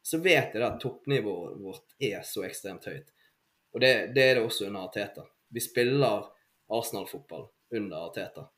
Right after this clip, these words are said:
selv om det er hans type, eh, fotball. Men jeg mener det at man kan ikke forvente det. Man må bare glede seg de gangene man faktisk vinner noe. Eh, og vi har vunnet mye de siste sesongene.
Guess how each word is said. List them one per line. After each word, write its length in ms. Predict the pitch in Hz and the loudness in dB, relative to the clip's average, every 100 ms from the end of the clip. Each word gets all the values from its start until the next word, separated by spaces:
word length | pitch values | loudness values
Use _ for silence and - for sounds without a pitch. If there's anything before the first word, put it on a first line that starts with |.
| _ _ _ _ | _ _ _ _
selv 220 | 127 113 | -2 0
om 80 | 98 | -2
det 60 | |
er 80 | 87 | -6
hans 300 | 104 101 98 | -8 -6 -8
type, 460 | - 95 87 78 - _ _ _ _ _ _ - | -8 -10 -10 -14 -16 _ _ _ _ _ _ -10
eh, 180 | 92 87 | -6 -6
fotball. 400 | - - 78 69 _ - - - | -8 -8 -10 -12 _ -20 -20 -2
Men 80 | 139 | 4
jeg 60 | 151 | 6
mener 220 | 135 151 | 6 4
det 80 | 135 | 2
at 240 | - - _ - | 0 -6 _ -8
man 160 | 120 | -4
kan 140 | 143 175 | 2 4
ikke 200 | 131 104 | 2 0
forvente 400 | 104 117 117 - | -4 -4 -6 -12
det. 100 | - _ _ _ _ | -14 _ _ _ _
Man 120 | 113 131 | 0 4
må 80 | 139 | 6
bare 160 | 120 | 6
glede 280 | 110 113 123 | 2 0 0
seg 500 | - 107 90 - 107 | 0 -2 -4 -12 -10
de 160 | 113 110 | -6 -4
gangene 260 | 101 107 | -4 -4
man 140 | 107 92 | -4 -6
faktisk 320 | 104 - 92 | -8 -10 -10
vinner 260 | 95 87 76 | -8 -8 -12
noe. 180 | 73 - _ _ _ - | -16 -20 _ _ _ -10
Eh, 400 | 98 92 82 80 - - _ | -8 -6 -6 -10 -14 -20 _
og 80 | 110 | 0
vi 60 | 123 | 2
har 80 | |
vunnet 260 | 113 117 120 | 4 2 2
mye 460 | 117 113 110 120 117 | 0 0 0 2 2
de 100 | 87 | 0
siste 260 | 98 - | -8 -10
sesongene. 480 | - 107 104 87 80 | -10 -6 -6 -6 -12